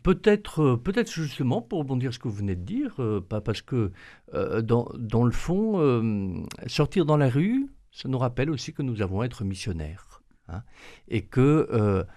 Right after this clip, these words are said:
alors évidemment, on va pas le faire, euh, en passant notre vie en procession, mais, euh, la procession, euh, le fait de, de donner un témoignage public de notre foi, et il y a vraiment ça dans l'idée de la fête Dieu,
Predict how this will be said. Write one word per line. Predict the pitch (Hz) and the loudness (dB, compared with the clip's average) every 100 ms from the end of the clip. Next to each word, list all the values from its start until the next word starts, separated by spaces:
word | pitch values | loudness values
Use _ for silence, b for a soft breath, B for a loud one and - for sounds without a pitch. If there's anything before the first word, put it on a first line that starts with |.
| B B - | B B -10
alors | 90 - - - - | -10 -10 -18 -20 -12
évidemment, | 90 95 127 98 | -6 0 2 0
on | 82 | -2
va | 90 | -8
pas | - | -6
le | 90 | -8
faire, | - 113 90 | -4 -4 -4
euh, | 82 76 | -8 -8
en | 78 | -10
passant | 80 - 101 | -10 -8 -6
notre | 87 87 | -6 -4
vie | 123 | -2
en | 117 | -2
procession, | - 90 - - - 165 269 B B B B | -2 -8 -10 -10 -6 -6 -8 B B B B
mais, | - 113 185 202 - | -2 4 4 4 0
euh, | 123 107 78 | -2 -2 -2
la | 117 131 | -2 -2
procession, | - 160 151 123 - 240 311 262 | 0 -2 -2 -6 -6 -6 -4 -6
euh, | 131 135 87 82 65 | -4 -4 -6 -8 -6
le | 117 | -4
fait | 123 180 | -2 -2
de, | 151 - _ _ _ | -2 -4 _ _ _
de | 131 | 0
donner | 131 175 | 2 4
un | 170 | 4
témoignage | 120 165 160 160 156 123 - | 2 0 0 0 0 -2 -2
public | 214 208 175 220 | 0 2 2 0
de | 143 | 0
notre | 143 143 - | -2 -2 -4
foi, | 123 - 160 135 | -2 2 2 2
et | 120 | 2
il | |
y | 139 | 4
a | |
vraiment | 139 147 175 160 | 4 2 2 0
ça | - 170 139 - B B B | 0 -2 -2 -4 B B B
dans | - 127 | 2 4
l'idée | 120 113 | 4 0
de | 101 | -2
la | 98 | -2
fête | 101 92 | -4 -8
Dieu, | 95 160 269 | -8 -6 -6